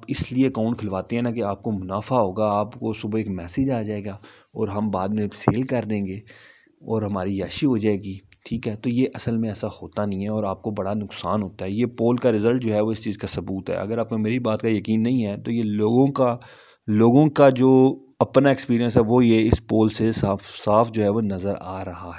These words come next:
ہے۔ تو یہ جو ایک جال ہوتا ہے، یہ جو ایک احمقانہ حرکت ہوتی ہے نا کہ بروکر ہمیں کہتا ہے کہ بھائی،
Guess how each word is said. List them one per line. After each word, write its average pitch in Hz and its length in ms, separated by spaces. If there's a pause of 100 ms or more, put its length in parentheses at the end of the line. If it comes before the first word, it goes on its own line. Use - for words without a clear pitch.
ہے۔ - 220 (520)
تو 123 80
یہ 113 280
جو 143 120
ایک 107 300
جال 107 340
ہوتا 113 340
ہے، 110 100
یہ 120 160
جو 127 120
ایک 113 280
احمقانہ 110 460
حرکت 110 400
ہوتی 107 260
ہے 120 40
نا 110 180 (440)
کہ 123 440 (480)
بروکر 110 340
ہمیں 110 280
کہتا 110 260
ہے 107 60
کہ 107 100
بھائی، 104 400